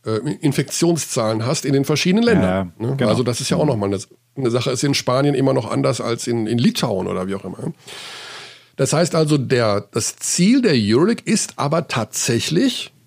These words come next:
Speaker 1: am ersten Oktober zu starten. Das Ziel der Easy Credit B B L ist das auch in etwa ungefähr.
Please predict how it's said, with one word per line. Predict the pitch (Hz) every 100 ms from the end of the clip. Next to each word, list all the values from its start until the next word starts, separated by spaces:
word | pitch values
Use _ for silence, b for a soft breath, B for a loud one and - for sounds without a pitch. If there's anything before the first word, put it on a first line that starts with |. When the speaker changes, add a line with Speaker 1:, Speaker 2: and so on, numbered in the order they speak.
| _ -
Speaker 1:
am | 127 131
ersten | 135 143 -
Oktober | 139 - 135 123
zu | -
starten. | 123 - 98 87 _ _ _ _ _ _
Das | 131 135 -
Ziel | - 185 180
der | 139 107 98 - _ _ _ _ _
Easy | 139 127 117 104 _
Credit | - 143 220 117
B | 113 113
B | 117
L | 113 110 151 -
ist | 147 -
das | 131 - -
auch | 139 156 107 101 -
in | 160 151 -
etwa | - 135 - 95 -
ungefähr. | 135 120 110 - 101 85